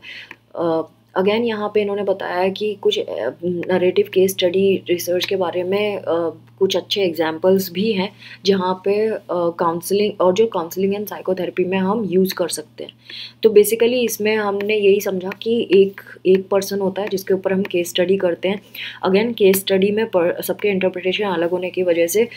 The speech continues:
उसके result अलग-अलग आ सकते हैं and, अ, उनमें, अ, variation भी हो सकता है। Then technique क्या होती है स्ट-, uh, research करने की, वो भी इन्होंने बताया, जैसे quasi judicial, uh, uh, approach हो गई, डा-, diagnostic council हो गई,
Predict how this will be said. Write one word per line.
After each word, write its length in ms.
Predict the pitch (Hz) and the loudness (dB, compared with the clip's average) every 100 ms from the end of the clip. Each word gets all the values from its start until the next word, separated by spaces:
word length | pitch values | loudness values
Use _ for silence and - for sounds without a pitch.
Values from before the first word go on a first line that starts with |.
| - - - | -18 -14 -12
उसके 220 | - 202 | -2 2
result 340 | 185 190 220 | 2 2 0
अलग-अलग 460 | - 170 175 185 208 | 0 -2 2 2 0
आ 240 | - 160 | -6 -10
सकते 340 | 170 185 - 185 | -6 -6 -2 -2
हैं 300 | 185 190 226 - - - - | -2 -4 -6 -14 -20 -18 -4
and, 320 | 190 185 185 | -2 0 2
अ, 340 | 185 175 165 160 - | 2 2 0 -2 -2
उनमें, 340 | 185 185 247 269 _ _ - | -2 0 -2 -4 _ _ -12
अ, 140 | - - _ _ _ - 185 | -12 -12 _ _ _ -2 4
variation 460 | 190 175 180 - 202 | 6 6 4 2 0
भी 100 | 220 | -2
हो 160 | 180 | -2
सकता 340 | 175 170 - 165 | -4 -6 -8 -12
है। 120 | - | -6
Then 400 | - 202 208 190 | -2 0 -2 -2
technique 400 | 190 190 214 226 | -2 0 -2 -2
क्या 140 | 208 190 | 0 2
होती 380 | 196 190 190 | 2 0 0
है 100 | 202 | 0
स्ट-, 140 | 196 180 | 0 0
uh, 180 | 139 185 | 2 2
research 400 | 185 185 185 190 | 2 2 0 0
करने 320 | 190 185 190 | -2 0 -2
की, 140 | 208 | -2
वो 160 | 185 175 | -2 0
भी 100 | 196 | 2
इन्होंने 240 | 190 185 | 0 0
बताया, 440 | 180 170 156 165 175 | -2 -4 -6 -4 -4
जैसे 240 | 175 190 | -4 -6
quasi 540 | 190 165 170 185 185 180 - - - - | -2 -4 -2 -2 -2 -4 -12 -14 -10 -2
judicial, 680 | 180 185 190 180 175 180 - | 0 2 2 2 2 -2 -6
uh, 340 | 175 170 165 - - _ _ _ _ 139 | -8 -8 -8 -12 -14 _ _ _ _ -4
uh, 140 | 175 151 | -2 -2
approach 420 | 185 180 180 185 | -2 2 2 2
हो 80 | 175 | 2
गई, 200 | 170 170 | 2 0
डा-, 220 | 156 165 | 0 -2
diagnostic 640 | 175 156 175 175 - 185 | -2 -2 -4 -8 -4 -6
council 360 | 170 151 160 180 | -6 -8 -4 -2
हो 120 | 165 | -2
गई, 200 | 156 165 | 0 -2